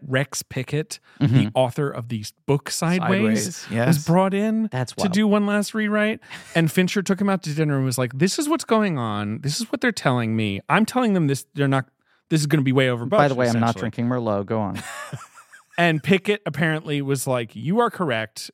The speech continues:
Speaker 1: They are crazy."
Speaker 2: Yeah.
Speaker 1: Sent a big memo to, uh, Hill and Giler,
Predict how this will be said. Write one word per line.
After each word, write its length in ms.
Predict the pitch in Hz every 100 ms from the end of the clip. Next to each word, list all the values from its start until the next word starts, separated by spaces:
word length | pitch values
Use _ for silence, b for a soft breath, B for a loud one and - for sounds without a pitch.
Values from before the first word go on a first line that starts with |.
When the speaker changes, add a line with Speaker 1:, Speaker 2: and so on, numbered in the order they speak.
| -
Speaker 1:
They 340 | 117 131 139
are 140 | 127
crazy." 720 | 113 - 113 101 92 85 85 95
Speaker 2:
Yeah. 100 | 120
Speaker 1:
Sent 220 | 95 151 143
a 60 |
big 280 | 127 147 156
memo 580 | 151 131 120 110 104 101 b b b b
to, 260 | - 131 107 -
uh, 180 | 117 107
Hill 300 | 98 123 120
and 200 | 107 101
Giler, 600 | 104 104 98 95 90